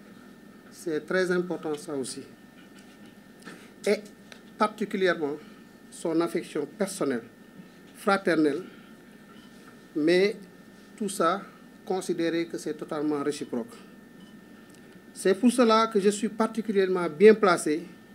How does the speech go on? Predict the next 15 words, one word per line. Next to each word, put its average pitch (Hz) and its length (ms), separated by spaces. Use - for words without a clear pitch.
pour 175 100
lui 180 120
rendre 180 320
un 160 160
hommage. 135 560
Cet 180 300
hommage, 165 640
ce - 200
matin. 151 340
Monsieur 214 260
le 254 100
ministre 247 420
Mamadou 202 300
Moustapha 185 380
Ba, 135 200